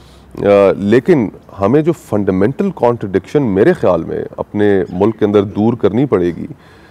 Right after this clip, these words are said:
वो ये है कि क्या हम security state के बतौर काम करते रहेंगे?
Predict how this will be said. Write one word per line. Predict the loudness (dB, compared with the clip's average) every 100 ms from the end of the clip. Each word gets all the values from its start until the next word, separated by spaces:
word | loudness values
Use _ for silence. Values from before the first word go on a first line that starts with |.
| -20 -6
वो | 0 2
ये | 4 4 4
है | 2
कि | 0 -4 -4
क्या | 0 2
हम | 2 0 -2 -4
security | -8 -4 0 0 -2 -8
state | -4 -4 -4
के | -6
बतौर | -8 -8 -4 0 0
काम | 0 -2 -2
करते | -2 -4 -2
रहेंगे? | -2 -2 -4 -8